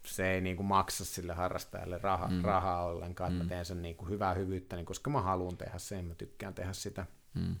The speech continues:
Speaker 1: Mut, mut niinku joku roti siinäkin pitää olla silleen, että, et kyllä sit jos johonkin valmennussuhteeseen lähdetään, niin sit mun
Speaker 2: Mm.
Speaker 1: pitää niinku myös nähdä, et, et mitä se
Speaker 2: Kyllä.
Speaker 1: niinku touhuu.
Speaker 2: Kyllä, kyllä.
Speaker 1: Et sit muuten mulla tulee semmonen fiilis, että mä vaan niinku haskaan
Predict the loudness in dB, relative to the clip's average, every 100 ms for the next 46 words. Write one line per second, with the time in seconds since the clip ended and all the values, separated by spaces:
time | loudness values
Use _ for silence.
0 | -8 -6 -2 -2 -4 -8 -6 -4 -4 -2
1 | 0 0 0 0 0 0 0 0 -4 -6
2 | 0 0 2 -2 -4 -2 -4 -6 -12 -6
3 | -2 -2 -4 -8 -6 -2 0 0 0 2
4 | 2 2 -2 -6 -10 -8 -8 -4 -2 -2
5 | -4 -6 -6 -6 -6 -6 -4 -2 0 0
6 | 0 -4 -6 -6 -4 -4 -4 -2 -2 -2
7 | -6 -14 -14 -14 -16 -10 -8 -6 -6 -4
8 | -2 0 2 0 0 -2 -2 -4 -6 -4
9 | -2 -2 -4 -4 -2 -2 -6 -12 -18 -16
10 | -12 -12 -10 -12 -12 -6 -4 -2 -2 -4
11 | -2 -2 0 -2 -2 -2 -2 -4 -6 -6
12 | -6 -6 -6 -6 -6 -6 -6 -8 -6 -6